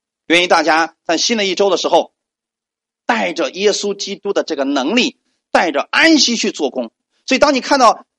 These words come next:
有一个人被神大大祝福的时候，你会心里为，为他呐喊，感谢主，哈利路亚。因为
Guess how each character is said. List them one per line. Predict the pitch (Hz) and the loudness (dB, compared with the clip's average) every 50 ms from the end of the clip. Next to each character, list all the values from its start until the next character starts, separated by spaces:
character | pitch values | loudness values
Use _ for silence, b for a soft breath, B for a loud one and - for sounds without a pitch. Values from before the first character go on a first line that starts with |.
| _ _ _ _ _ _ _ | _ _ _ _ _ _ _
有 | - 202 202 214 | 2 6 6 8
一 | 247 277 | 8 8
个 | 269 277 | 8 8
人 | 240 220 226 | 8 6 4
被 | 226 269 240 | 4 2 2
神 | - 220 220 233 | 2 2 0 0
大 | 226 - - 247 | 2 2 2 4
大 | 240 233 226 | 4 2 2
祝 | - 302 262 - | 2 2 -2 0
福 | 226 202 | 0 -2
的 | 214 | -2
时 | 208 | 0
候， | 214 208 | -2 -2
你 | 185 175 | -2 -2
会 | 214 202 190 | -2 -2 -2
心 | - - - - 285 262 | -2 -4 -4 -2 -2 0
里 | 247 208 | 0 2
为， | 190 214 | 2 2
为 | 202 185 170 | 2 2 0
他 | - 180 | -2 -4
呐 | 175 190 190 156 135 | -6 -4 -4 -6 -6
喊， | - - 120 113 - _ _ _ | -6 -6 -8 -10 -10 _ _ _
感 | - 165 - | -2 -2 0
谢 | - 214 180 | 2 2 2
主， | 143 139 113 - _ _ _ _ _ _ | 2 0 -6 -8 _ _ _ _ _ _
哈 | - | 0
利 | 143 160 | 2 2
路 | 156 156 156 | 4 4 4
亚。 | 156 143 131 117 - _ _ _ _ _ - | 4 4 4 2 -2 _ _ _ _ _ 2
因 | 302 294 | 2 4
为 | 320 | 4